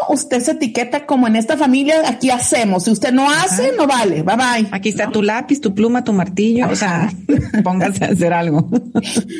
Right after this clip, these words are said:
Speaker 1: Mi mamá en la mañana, cuando estábamos chicas, bueno, no, ya no chicas, pero haz de cuenta, quince, dieciséis años, mi mamá se levantaba en las mañanas,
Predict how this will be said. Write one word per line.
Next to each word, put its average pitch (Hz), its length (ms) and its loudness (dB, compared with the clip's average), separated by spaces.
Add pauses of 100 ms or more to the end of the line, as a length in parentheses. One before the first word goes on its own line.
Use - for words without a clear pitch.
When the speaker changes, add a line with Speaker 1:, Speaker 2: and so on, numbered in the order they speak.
Speaker 1:
Mi 302 140 2
mamá 285 260 2
en 277 80 2
la 311 120 0
mañana, 311 460 0 (120)
cuando 240 220 0
estábamos 254 340 2 (160)
chicas, 294 440 0
bueno, 233 280 2
no, 208 140 2
ya 208 200 0
no 254 180 0
chicas, 220 360 0
pero 190 160 2
haz 185 60 0
de 214 60 0
cuenta, 196 440 -2 (580)
quince, 247 640 4
dieciséis 196 600 2
años, 196 600 0
mi 226 140 4
mamá 208 240 2
se 294 140 0
levantaba 208 420 2
en 240 80 0
las 254 100 4
mañanas, 233 640 -2